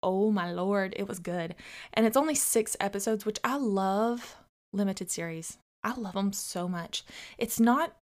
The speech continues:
such a huge commitment like, you know, a show like Grey's Anatomy or, um,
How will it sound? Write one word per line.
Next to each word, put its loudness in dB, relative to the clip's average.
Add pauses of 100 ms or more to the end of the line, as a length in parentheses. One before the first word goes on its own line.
(140)
such 0
a -2 (160)
huge 0
commitment -4 (420)
like, 0 (220)
you 0
know, -2
a -4
show 2
like 0
Grey's -2
Anatomy -2
or, -2
um, -8